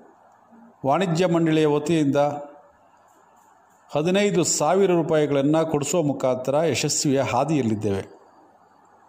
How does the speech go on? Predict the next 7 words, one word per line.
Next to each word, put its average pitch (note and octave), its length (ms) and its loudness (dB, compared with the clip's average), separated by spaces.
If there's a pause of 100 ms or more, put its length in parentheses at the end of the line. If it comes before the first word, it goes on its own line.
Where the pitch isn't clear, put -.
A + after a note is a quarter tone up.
(880)
ಸುಮಾರು G3+ 260 2
ಎಪ್ಪತ್ತೈದು G3+ 680 2
ವರ್ಷಗಳ F#3+ 360 0
ಇತಿಹಾಸ F#3 460 2
ಇರತಕ್ಕಂಥ E3 600 -2
ವಾಣಿಜ್ಯ F3+ 640 2
ಮಂಡಳಿಯಿಂದ E3 640 2